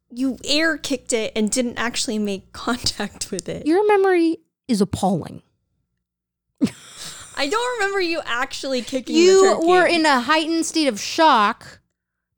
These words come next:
Speaker 2: pre-P T S D.
Speaker 1: Sure.
Speaker 2: Oh my God. Thanks for listening, everybody. If you like this show, if you like any of the shows we've done,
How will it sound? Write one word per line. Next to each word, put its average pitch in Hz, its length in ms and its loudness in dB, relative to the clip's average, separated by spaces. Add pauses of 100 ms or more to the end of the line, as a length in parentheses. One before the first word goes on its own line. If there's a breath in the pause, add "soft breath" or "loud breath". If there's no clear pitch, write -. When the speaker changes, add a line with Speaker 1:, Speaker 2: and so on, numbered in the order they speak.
Speaker 2:
pre-P 294 1000 2
T 285 220 2
S 269 200 2
D. 240 380 2 (800)
Speaker 1:
Sure. - 420 -8 (320)
Speaker 2:
Oh 190 140 2
my 160 140 -2
God. - 380 -20 (1000)
Thanks 381 240 0
for 349 240 4
listening, 277 560 2
everybody. 220 760 2
If 269 160 0
you 403 260 4
like 339 240 2
this 247 180 0
show, 190 360 0
if 254 140 -2
you 294 100 -2
like 226 280 -2 (100)
any 359 260 2
of 185 120 -4
the 165 80 -10
shows 175 260 -8
we've 170 160 -10
done, 165 240 -10